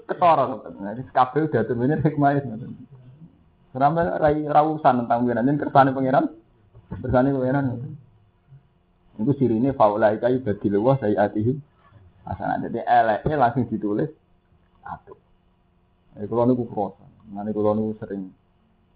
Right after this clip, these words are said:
sakjane mulane bener kiai-kiai alim. Kiai Jawa riyen standar kan ngangge ihya. Ihya teng juz tiga sekawan iku banyak cerita-cerita sing, sing kaitane ngoten-ngoten. Wonten,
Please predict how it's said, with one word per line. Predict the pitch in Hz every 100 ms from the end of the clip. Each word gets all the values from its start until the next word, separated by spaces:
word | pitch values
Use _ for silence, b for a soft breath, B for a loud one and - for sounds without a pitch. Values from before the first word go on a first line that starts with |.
| _ _ _ _ _
sakjane | - - - 107 120
mulane | 120 113 117
bener | 110 101
kiai-kiai | 101 98 101 98 -
alim. | 101 98 90 87 -
Kiai | 113
Jawa | 110 104 113
riyen | 120 127
standar | 110 104 110
kan | 110 104
ngangge | 98 95 -
ihya. | 98 -
Ihya | 98 101 123
teng | 120
juz | 107 98 -
tiga | 95 - 101
sekawan | - 85 85 90 101
iku | 117
banyak | - 92 98 -
cerita-cerita | 98 98 95 95 98 113 113
sing, | - _ _ _ _ _ -
sing | 113
kaitane | 113 110 98 107 120
ngoten-ngoten. | 104 98 95 - - - _ _ _ _ _ _ _ _
Wonten, | 90 90 87 90 92